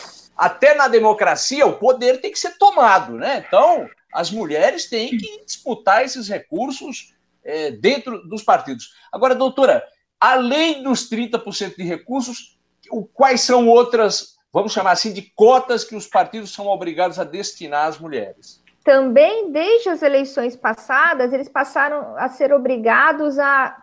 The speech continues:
Speaker 2: destinar trinta por cento do horário na T V e na rádio, da propaganda eleitoral gratuita, também para as candidaturas femininas. No mínimo trinta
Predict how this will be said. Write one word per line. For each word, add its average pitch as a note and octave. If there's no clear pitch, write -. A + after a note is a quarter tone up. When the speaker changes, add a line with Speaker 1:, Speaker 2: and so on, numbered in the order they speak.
Speaker 2:
destinar C4
trinta G4+
por E4+
cento C4+
do A#3+
horário A#3+
na A3+
T A3+
V A#3
e -
na A#3
rádio, A#3
da A3
propaganda A#3
eleitoral A#3
gratuita, D#4
também D#4
para F4+
as F#4
candidaturas E4
femininas. D4
No D#4+
mínimo F#4+
trinta G4